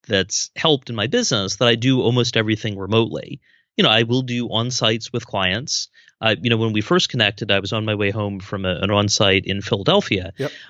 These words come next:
Speaker 1: But with the remote approach, uh, ultimately people can get the, you know, get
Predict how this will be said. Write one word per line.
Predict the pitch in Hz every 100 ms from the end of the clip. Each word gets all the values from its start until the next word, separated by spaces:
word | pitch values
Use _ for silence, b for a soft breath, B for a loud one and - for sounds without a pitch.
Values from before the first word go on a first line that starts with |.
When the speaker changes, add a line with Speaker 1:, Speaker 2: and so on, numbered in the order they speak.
| B
Speaker 1:
But | 151
with | 151 131
the | 135 117
remote | 123 151 151
approach, | 110 - 254 117 - - - _ -
uh, | 139 - -
ultimately | 180 - 170 151 120 120 110
people | - 127 123
can | 131 113
get | 113 107 104 - - - _ _
the, | 110 104 101 95 92 _ -
you | 110
know, | 92
get | 104 113